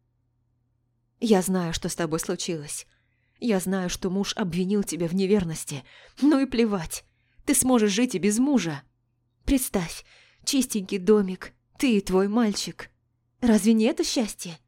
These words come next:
Разве это не то, ради чего стоит остаться?»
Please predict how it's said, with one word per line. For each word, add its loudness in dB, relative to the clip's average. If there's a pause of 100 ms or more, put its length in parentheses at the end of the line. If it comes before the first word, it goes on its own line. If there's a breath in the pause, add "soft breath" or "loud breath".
(520)
Разве 0
это 0
не 2
то, 2
ради 0
чего 0
стоит 2
остаться?» 0